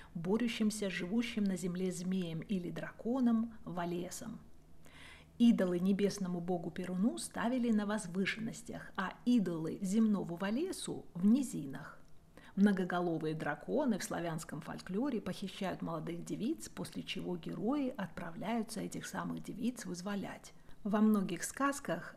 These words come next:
героям, которые борются с драконами, очень хочется спать,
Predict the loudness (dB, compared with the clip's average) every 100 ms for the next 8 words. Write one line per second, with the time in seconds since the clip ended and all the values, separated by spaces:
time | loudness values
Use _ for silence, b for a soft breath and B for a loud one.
0 | -8 -2 0 2 2 2 0 -4 -8 -8
1 | -4 -4 -4 0 0 0 -4 -6 -6 -6
2 | -4 0 0 0 -4 B B B -2 0
3 | 2 4 4 4 2 0 -4 -6 -6 -6
4 | -8 -8